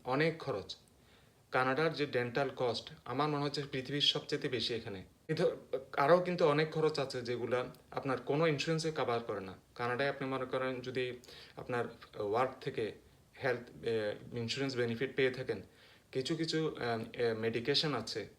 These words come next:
যেগুলো আপনার কোনো কিছুতেই কভার করে না। এ, সরকারের যে সুবিধা দেয় সেটা না, আপনার যে ইন্স্যুরেন্স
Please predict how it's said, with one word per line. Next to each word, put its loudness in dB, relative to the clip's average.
যেগুলো 0
আপনার 0
কোনো 2
কিছুতেই -2
কভার 2
করে -4
না। -6
এ, -12
সরকারের 0
যে 0
সুবিধা 0
দেয় 0
সেটা 0
না, 2
আপনার -2
যে -2
ইন্স্যুরেন্স -4